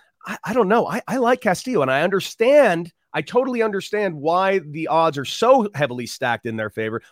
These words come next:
but the run line, however, is not heavily stacked in their favor. And if they are gonna win this game today,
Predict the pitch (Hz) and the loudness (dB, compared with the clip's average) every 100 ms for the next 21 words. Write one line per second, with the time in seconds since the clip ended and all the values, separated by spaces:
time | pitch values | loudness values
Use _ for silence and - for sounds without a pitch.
0 | - 147 127 117 113 151 196 190 185 180 | -6 -6 -4 -6 0 2 2 4 4 4
1 | 170 175 175 180 180 170 175 165 196 214 | 4 4 4 2 -4 -6 -8 -2 2 2
2 | - 127 110 104 104 120 107 - 104 - | 0 -6 -6 -8 -8 -6 -6 -6 -10 -6
3 | 107 104 107 107 135 170 165 165 165 170 | -6 -6 -8 -4 0 2 4 2 2 0
4 | 165 - 180 143 120 | -2 -2 -2 0 -2